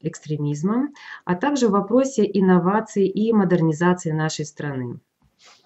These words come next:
Иран играет важную роль в сирийской проблеме, а также партнер в борьбе с распространением наркотиков из Афганистана. Арабские страны, будучи основным конкурентом России в экспорте углеводородов,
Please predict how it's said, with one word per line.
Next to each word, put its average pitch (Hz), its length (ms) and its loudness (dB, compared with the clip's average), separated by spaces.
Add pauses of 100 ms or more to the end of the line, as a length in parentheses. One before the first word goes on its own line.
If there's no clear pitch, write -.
(260)
Иран 180 400 4
играет 175 500 2
важную 185 500 2
роль 190 180 4
в 190 60 -12
сирийской 170 440 0
проблеме, 135 640 -4
а 160 120 -4
также 196 300 0
партнер 185 540 2 (300)
в 160 100 -2
борьбе 165 460 4
с 196 80 -4
распространением 180 880 2
наркотиков 160 640 -2
из 160 160 -4
Афганистана. 160 840 -2 (520)
Арабские 202 540 0
страны, 185 500 2 (220)
будучи 180 400 2
основным 190 480 2
конкурентом 165 840 2
России 165 460 0
в 160 80 0
экспорте 156 680 0
углеводородов, 165 1040 4